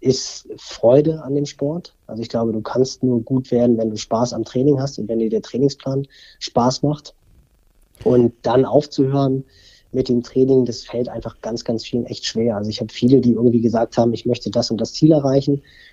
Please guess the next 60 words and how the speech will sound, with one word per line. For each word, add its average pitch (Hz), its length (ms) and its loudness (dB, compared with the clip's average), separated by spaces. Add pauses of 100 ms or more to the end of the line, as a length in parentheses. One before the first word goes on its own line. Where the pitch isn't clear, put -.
(100)
Und 113 160 -4
dann 113 120 0
haben 117 100 0
sie 123 80 2
das 113 180 -2
Ziel 117 200 -2
erreicht 113 420 2
und 110 60 -8
dann 113 140 -4
haben 120 120 2
sie 117 100 0
aber 113 140 -2
gemerkt, 113 420 -2
boah, 117 220 -2
ohne 120 180 0
Plan 117 300 -6
ist 120 140 -6
aber 110 100 -10
irgendwie 113 180 -12
doch 131 220 0
Mist, 127 240 -4
also 147 180 -14
mache - 220 -12
ich - 100 -18
weiter. 117 380 -4 (600)
Ähm, 113 440 2
und 117 160 -2
wenn 117 120 4
dann 135 120 6
aber 117 180 2
mal 117 280 -2
irgendwie 120 320 -16
dann 107 180 -8
doch 131 160 -4
ein 127 80 -2
Slot 117 300 -6
frei 139 340 0
wird, 147 220 2 (360)
dann 120 160 -6
ist 135 80 -2
es 131 120 -10
natürlich 120 400 -6
schon 151 280 2
so, 147 120 0
dass 123 180 -4
du - 100 -14
dann 120 300 -2
irgendwie 123 680 0
guckst, - 640 -6
was 120 360 -4
ist 123 160 -6
eine 117 160 -2
Aufgabe, 113 480 -2
die 110 140 -4
dich 110 180 -8
jetzt, - 400 -6
die 117 100 0
dich 101 140 -6
jetzt - 400 -8
catcht, - 460 0